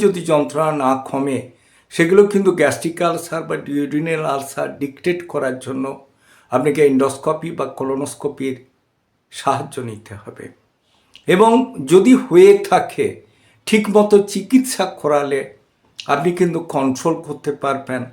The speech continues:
আস্তে আস্তে সেরেও যাবেন। তবে একটা জিনিস বলা যায় যে খিদে পাচ্ছে বলেই খেয়ে নিই এবং খেয়ে নিয়ে তার সমাধান হয়ে গেল,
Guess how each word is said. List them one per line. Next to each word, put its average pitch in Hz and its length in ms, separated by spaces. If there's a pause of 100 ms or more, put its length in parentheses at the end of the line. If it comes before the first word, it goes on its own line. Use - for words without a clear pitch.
(120)
আস্তে 117 260
আস্তে 127 220 (120)
সেরেও 123 360 (140)
যাবেন। 104 320 (840)
তবে 180 240 (800)
একটা 165 260 (100)
জিনিস 233 220 (160)
বলা 170 220 (120)
যায় 147 240 (640)
যে 175 100 (140)
খিদে 202 320 (180)
পাচ্ছে 151 400 (160)
বলেই 208 280 (140)
খেয়ে 185 300 (160)
নিই 196 180 (680)
এবং 214 180 (180)
খেয়ে 190 300 (100)
নিয়ে 233 160 (100)
তার 208 140 (120)
সমাধান 175 460 (160)
হয়ে 175 240 (100)
গেল, 139 180